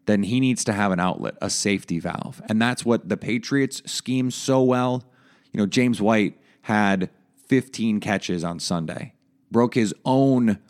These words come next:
record for a running back catching passes. There's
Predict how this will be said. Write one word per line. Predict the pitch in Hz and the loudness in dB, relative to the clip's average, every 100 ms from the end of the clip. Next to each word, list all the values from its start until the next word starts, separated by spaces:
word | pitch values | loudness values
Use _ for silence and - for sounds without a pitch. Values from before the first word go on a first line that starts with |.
| - | -2
record | 101 104 - 90 85 | 0 0 0 -6 -2
for | 98 | 0
a | 95 | 2
running | 98 95 92 | 2 2 0
back | 87 87 | -2 -2
catching | 104 92 90 85 | -4 -6 -6 -4
passes. | 85 85 - - - _ _ _ _ _ _ - | -6 -6 -10 -14 -18 _ _ _ _ _ _ 0
There's | 131 127 | 4 4